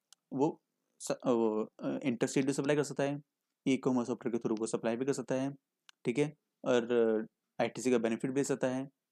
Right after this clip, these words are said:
टैक्स इनवॉइस इशू कर सकता है, सब कुछ कर सकता है। ठीक है, वो नॉर्मल लेवी में आ जाएगा। जैसे देखिए, मैं आपको एक और एग्जांपल देता हूँ।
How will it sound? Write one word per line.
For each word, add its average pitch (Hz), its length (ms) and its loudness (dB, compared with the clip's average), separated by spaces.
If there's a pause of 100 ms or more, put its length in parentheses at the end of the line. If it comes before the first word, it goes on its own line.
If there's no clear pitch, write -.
(140)
टैक्स 127 220 0
इनवॉइस 139 320 -2
इशू 135 180 -2
कर 131 80 4
सकता 123 240 -6
है, 127 160 -6
सब - 380 -8
कुछ 135 120 0
कर 123 80 -6
सकता 101 260 -8
है। 90 100 -16 (720)
ठीक 123 120 -4
है, 156 60 -4 (1000)
वो 131 260 -2
नॉर्मल 139 280 2
लेवी 139 220 2
में 135 100 0
आ - 20 0
जाएगा। 131 260 -4 (2000)
जैसे 123 160 -4
देखिए, 120 220 0
मैं 120 60 0
आपको 123 180 -2
एक 123 200 2
और 123 160 0
एग्जांपल 110 300 -4
देता 101 260 -6
हूँ। - 140 -8